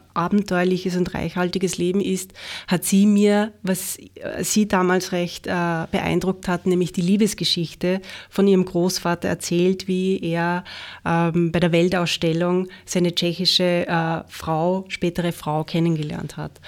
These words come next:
Und jetzt, also wusste ich quasi einen Punkt. Äh, es war für mich dann zufällig,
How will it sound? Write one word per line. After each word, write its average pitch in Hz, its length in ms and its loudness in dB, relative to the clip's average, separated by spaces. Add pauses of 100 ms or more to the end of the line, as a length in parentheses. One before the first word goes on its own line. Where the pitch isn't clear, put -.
(360)
Und 180 200 0
jetzt, 185 280 2 (160)
also 185 360 0
wusste 196 260 0
ich 196 100 0
quasi 175 280 0
einen 180 280 2
Punkt. - 680 0 (960)
Äh, 180 180 -6
es - 160 -4
war 196 120 6
für 214 120 4
mich 214 220 4
dann 208 280 4 (100)
zufällig, 208 540 2